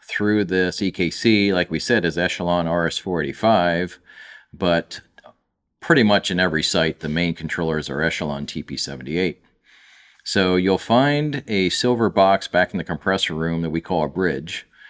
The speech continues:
and, uh, it converts the signal from one type to the other. So in this case, it's going from R S four eighty-five Echelon to, uh, T P seventy-eight Echelon. Uh, many of these rack controllers are gonna have one or two of these,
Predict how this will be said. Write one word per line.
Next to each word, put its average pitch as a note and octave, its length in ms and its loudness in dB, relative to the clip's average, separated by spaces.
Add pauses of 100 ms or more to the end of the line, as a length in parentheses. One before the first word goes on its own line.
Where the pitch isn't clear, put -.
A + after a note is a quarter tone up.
(300)
and, F2+ 460 -2
uh, F2 80 4
it E2+ 200 -2
converts G2 400 -2
the E2 80 -4
signal F2+ 480 0
from E2+ 260 -4
one E2+ 220 0
type E2 300 -2
to D#2 80 -6
the D2 180 -4
other. C2+ 320 -4
So D#2 220 -8
in D#2 40 -6
this E2 140 -6
case, D#2+ 340 -4
it's C#2+ 140 -10
going D2+ 300 -6
from D2+ 260 -6
R D#2 200 -4
S - 140 -6
four E2 220 -4
eighty-five E2 460 0
Echelon D#2 580 -6
to, D2 400 -8
uh, C#2 100 -8
T D2+ 140 -12
P C2 160 -14
seventy-eight D2+ 640 -4
Echelon. C2+ 560 -12 (580)
Uh, D#2 260 -4
many A#2 300 2
of G#2+ 60 4
these G2+ 200 2
rack G2 260 4
controllers E2+ 500 -2
are E2+ 40 -4
gonna E2+ 160 -2
have E2 480 -2
one E2 220 -4
or D2+ 80 -4
two F2+ 300 0
of D#2+ 100 -2
these, D2+ 500 -8